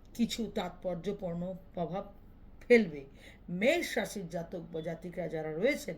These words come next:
তাদের ক্ষেত্রে বলবো যে শনির এই বক্রী হওয়া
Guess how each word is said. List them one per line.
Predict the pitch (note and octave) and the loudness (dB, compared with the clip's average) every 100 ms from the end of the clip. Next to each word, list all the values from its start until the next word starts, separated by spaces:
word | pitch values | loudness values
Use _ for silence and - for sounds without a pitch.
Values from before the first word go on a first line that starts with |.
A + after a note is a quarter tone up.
| - - - - | -10 -20 -20 -6
তাদের | A#3+ C4 D#4+ D4 | 2 4 4 2
ক্ষেত্রে | - A#3 - G#3 | 6 4 4 -4
বলবো | E3 E3+ E3+ F#3 G#3 | -2 -2 -2 -4 -4
যে | F3+ | -4
শনির | E3+ - A#3+ B3+ A3+ | -4 0 2 2 -2
এই | - A3 C#4 F3 | 2 2 2 0
বক্রী | F#3 G3 - A3+ | 0 0 0 2
হওয়া | G3 F3 A#3 F3+ | 4 6 6 6